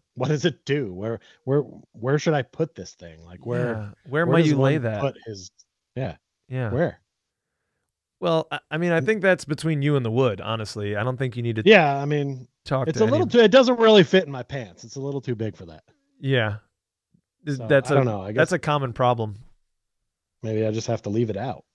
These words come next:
Speaker 1: I don't know.
Speaker 2: Ah, that could get you in trouble, though, if you leave, if
Speaker 1: But
Speaker 2: you
Speaker 1: it's
Speaker 2: leave
Speaker 1: got,
Speaker 2: the wood
Speaker 1: it's got
Speaker 2: out.
Speaker 1: these little,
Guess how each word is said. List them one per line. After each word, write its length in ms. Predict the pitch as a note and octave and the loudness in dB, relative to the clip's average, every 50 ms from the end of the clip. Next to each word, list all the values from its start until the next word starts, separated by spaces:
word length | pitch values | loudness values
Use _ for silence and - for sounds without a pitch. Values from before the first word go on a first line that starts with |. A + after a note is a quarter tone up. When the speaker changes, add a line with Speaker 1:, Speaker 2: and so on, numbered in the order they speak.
| _ - | _ -18
Speaker 1:
I 40 | G2+ | -16
don't 140 | G#2+ F#2 D2+ | -16 -16 -16
know. 140 | D#2+ F2+ - _ _ _ _ _ _ _ _ _ _ _ _ _ _ _ | -18 -20 -20 _ _ _ _ _ _ _ _ _ _ _ _ _ _ _
Speaker 2:
Ah, 200 | - - - E3+ | -12 -6 -2 2
that 180 | D#3 D#3 - - | 4 4 4 2
could 100 | F#3 D#3+ | 2 0
get 140 | D3+ E3+ | 0 0
you 100 | D#3 D#3 | 2 0
in 60 | D3 B2+ | -2 0
trouble, 320 | G#2 D#3+ D#3+ D3+ C3 A2+ | 0 0 2 2 0 -2
though, 200 | G2+ F#2+ F2+ F#2+ - _ _ _ _ _ | -2 -6 -12 -14 -20 _ _ _ _ _
if 80 | - | -8
you 80 | B2 A#2+ | -6 -4
leave, 260 | A2+ B2+ A#2+ A2 - - | -2 -2 -4 -4 -6 -10
if 80 | A2+ A#2 | -2 2
Speaker 1:
But 80 | D3 | 4
Speaker 2:
you 20 | D3+ | 4
Speaker 1:
it's 80 | A#2+ | 4
Speaker 2:
leave 40 | A#2 A#3 | 6 8
Speaker 1:
got, 160 | A#3+ A3+ D3+ | 6 6 6
Speaker 2:
the 80 | A2+ | 4
wood 80 | A2 A#2 | -2 -4
Speaker 1:
it's 80 | A#2 - | -4 -2
got 120 | - C#4 | -2 -2
Speaker 2:
out. 80 | C#4+ - | 0 2
Speaker 1:
these 200 | B3 G#3+ F3 D3 | 4 4 6 8
little, 320 | F3 E3+ D#3+ D3 C3 A#2 | 8 8 8 8 6 2